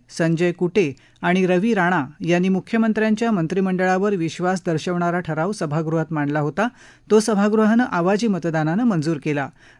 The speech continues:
दरम्यान, विधानसभेच्या अध्यक्षपदाची निवडणूक बिनविरोध झाली असली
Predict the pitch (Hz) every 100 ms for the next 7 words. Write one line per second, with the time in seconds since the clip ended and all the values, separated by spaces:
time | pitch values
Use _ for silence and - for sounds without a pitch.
0 | - 180 196 214 214 196 185 214 214 214
1 | 220 220 175 170 185 196 190 196 208 190
2 | 180 180 196 185 175 196 185 190 165 165
3 | 175 185 - 208